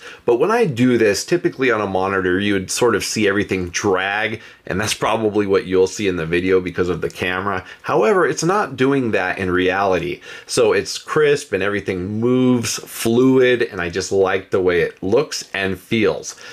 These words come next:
You can also adjust, um, the size for your web searching here if you wanna make the text larger, as always. All right, so now we're on YouTube. You know, because of copyright, I can't show a lot of stuff. But what I wanted to do is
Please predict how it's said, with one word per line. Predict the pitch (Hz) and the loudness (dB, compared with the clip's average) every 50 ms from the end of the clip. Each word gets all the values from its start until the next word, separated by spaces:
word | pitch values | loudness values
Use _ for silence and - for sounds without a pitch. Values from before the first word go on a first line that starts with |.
| - - - | -18 -6 -2
You | 113 120 | -2 -2
can | 120 131 117 | 0 -2 -2
also | 82 80 110 113 117 117 - 151 139 - | 0 0 2 2 2 2 2 0 2 2
adjust, | 113 113 95 107 107 98 101 127 135 - - - - - - - - | 0 0 0 0 0 2 0 0 -2 -6 -10 -14 -18 -20 -20 -18 -10
um, | - - 95 95 95 92 | -6 -4 -4 -4 -2 -2
the | 95 | -4
size | 92 - - 107 95 90 90 95 101 98 95 - - - _ _ | -2 -2 -2 -2 0 0 0 0 0 0 -2 -6 -10 -14 _ _
for | _ - - 104 101 95 95 95 95 | _ -4 0 2 4 4 4 4 2
your | 95 95 85 92 | 2 0 0 0
web | 92 98 104 107 107 107 | 2 0 0 -2 -4 -8
searching | - - 120 107 98 - - 98 90 87 | -4 0 0 0 0 -2 -4 -4 -4 -2
here | 104 127 131 127 120 | -2 -2 0 0 0
if | - | -2
you | 101 95 | -2 -4
wanna | 95 92 90 87 | -2 -2 -2 -2
make | 90 90 85 82 - | -2 -4 -4 -4 -6
the | - 82 | -6 -6
text | 80 - 87 82 82 - | -6 -4 -4 -4 -4 -2
larger, | - 107 107 107 107 104 107 104 98 - - - | -2 0 0 0 0 0 0 0 0 0 -2 -4
as | 85 85 82 82 | -4 -4 -2 -4
always. | 92 - - 95 101 101 101 101 95 87 78 64 - - - - - _ _ _ _ _ _ _ _ _ _ - - - - - - - - - - - - - - - | -4 -2 0 0 2 2 2 2 2 2 0 -2 -6 -8 -12 -12 -14 _ _ _ _ _ _ _ _ _ _ -20 -20 -20 -18 -18 -16 -16 -16 -16 -16 -16 -18 -12 -6 -4
All | 151 | -2
right, | 135 107 85 73 - | 0 -2 -2 -4 -6
so | - - 123 | -6 -6 -4
now | 127 135 160 180 | -2 0 0 2
we're | 190 185 | 2 2
on | 170 151 127 | 0 0 0
YouTube. | 117 113 117 107 - - 123 117 110 107 107 101 95 87 - _ | 0 0 -2 -2 -2 -2 0 2 2 2 0 -2 -6 -12 -10 _
You | 107 107 | -4 -2
know, | 104 98 95 95 95 90 - - | -2 0 0 -2 -2 -4 -6 -8
because | - - 90 - 117 107 107 | -8 -8 -6 -4 -2 -2 -2
of | 101 - - | -2 -2 -4
copyright, | - - 92 - - - 90 85 87 85 82 82 82 80 | -4 -2 -2 -2 -2 -2 0 0 0 0 0 0 -2 -4
I | |
can't | - - 113 95 76 - | -4 -6 -6 -6 -4 -4
show | - - 90 82 | -2 0 0 0
a | 80 | 0
lot | 80 82 78 73 73 | 0 0 -2 -4 -4
of | 76 | -6
stuff. | - - 78 71 - - | -6 -6 -6 -6 -4 0
But | 117 120 | 0 2
what | 117 139 151 | 2 2 2
I | 165 | 2
wanted | 175 180 190 190 185 175 123 | 2 2 2 2 2 2 2
to | 113 104 | 2 0
do | 92 98 95 95 92 - | 2 0 2 2 2 0
is | - 92 87 82 - - - - | 0 0 -2 -2 -4 -8 -12 -12